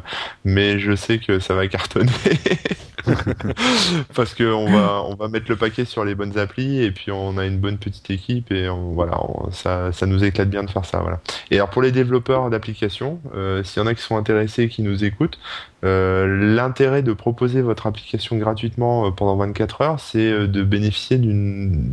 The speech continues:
du buzz en fait, d'un bon coup de, de boost et de visibilité. Euh, ensuite pour remonter aussi, euh, entre autres dans, dans les différents stores, voilà.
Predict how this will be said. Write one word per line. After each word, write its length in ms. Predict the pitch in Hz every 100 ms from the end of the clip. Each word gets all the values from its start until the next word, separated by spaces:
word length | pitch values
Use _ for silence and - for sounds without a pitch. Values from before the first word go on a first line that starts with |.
| 67 - -
du 220 | 95 107
buzz 260 | 110 117 107
en 60 |
fait, 180 | 92 98
d'un 160 | 95 95
bon 200 | 104 110
coup 140 | 123
de, 440 | 117 104 101 98
de 140 | 101 107
boost 420 | 110 143 - -
et 160 | 98 95
de 100 | 98
visibilité. 640 | 104 104 101 101 104 139 - - - - - -
Euh, 800 | 90 90 92 90 90 90 87 90
ensuite 400 | 87 87 - 110
pour 180 | - 92
remonter 460 | 90 90 87 107 104
aussi, 440 | 92 - 104 104
euh, 100 | 90
entre 280 | 85 87 -
autres 280 | 107 - 92
dans, 160 | 90
dans 320 | 87 90 95
les 100 | 95
différents 420 | 98 95 104 98 95
stores, 280 | - 82
voilà. 200 | 80 80